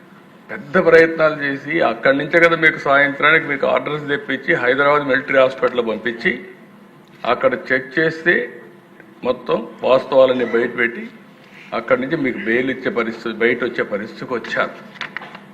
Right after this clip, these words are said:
అది ఒక భయంకరమైనటువంటి పరిస్థితులు. ఒక్కొక్కరినైతే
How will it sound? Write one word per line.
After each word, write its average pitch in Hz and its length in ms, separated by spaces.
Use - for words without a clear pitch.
అది 175 120
ఒక 117 140
భయంకరమైనటువంటి 123 1500
పరిస్థితులు. 107 540
ఒక్కొక్కరినైతే 123 1000